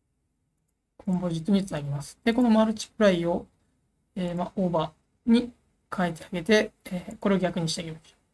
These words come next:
そうすると、四ボールっていうのが出てきました。えー、これもまあ、大体いい感じの零点二五とか、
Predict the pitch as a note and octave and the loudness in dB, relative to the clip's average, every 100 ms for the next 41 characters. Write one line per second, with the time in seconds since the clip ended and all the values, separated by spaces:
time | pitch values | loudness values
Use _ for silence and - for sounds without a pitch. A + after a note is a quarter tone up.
0 | _ _ _ - C4 C4 C#4 C4 B3 - | _ _ _ 2 2 4 4 4 4 2
1 | G#3 F#3+ F3+ E3+ E3+ D#3+ F3+ - D#3 D3+ | 0 4 4 4 2 2 0 -2 -6 -2
2 | F3+ D#3 D3+ C#3+ - - - _ _ _ | -2 -2 -8 -12 -14 -16 -16 _ _ _
3 | _ _ _ _ _ _ _ _ F#3+ F#3 | _ _ _ _ _ _ _ _ -2 0
4 | F#3 G3+ A3+ A3+ A3+ F#3 D#3+ E3+ F3+ F3+ | 0 4 6 8 6 4 -2 -2 -2 -2
5 | - E3+ F3 E3 E3+ E3 D#3+ D#3 D#3+ D#3+ | -2 -2 -2 -4 -4 -4 -4 -2 -2 -2
6 | - D#3+ D#3+ D#3 D#3 E3 D#3+ _ _ _ | -4 -6 -4 -4 -4 -8 -10 _ _ _
7 | _ _ _ _ _ _ _ _ _ _ | _ _ _ _ _ _ _ _ _ _
8 | - F#3+ - - | -10 -10 -8 -12